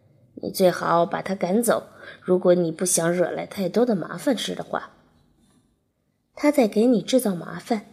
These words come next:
王用混合着行话坚持着他的看法。他把你推入险境，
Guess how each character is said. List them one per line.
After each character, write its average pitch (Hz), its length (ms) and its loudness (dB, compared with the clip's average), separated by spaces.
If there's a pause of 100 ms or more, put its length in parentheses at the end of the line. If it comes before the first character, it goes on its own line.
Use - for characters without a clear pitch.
(640)
王 196 540 2
用 220 160 6
混 180 240 -2
合 175 160 -2
着 190 120 -2
行 170 380 -6
话 202 300 0 (260)
坚 202 260 6
持 190 200 -4
着 170 320 0
他 170 160 -6
的 156 100 -8
看 175 260 -6
法。 - 300 -10 (1200)
他 262 140 0
把 226 180 2
你 165 340 -2 (220)
推 262 180 8
入 254 160 6
险 - 320 0
境， 220 320 0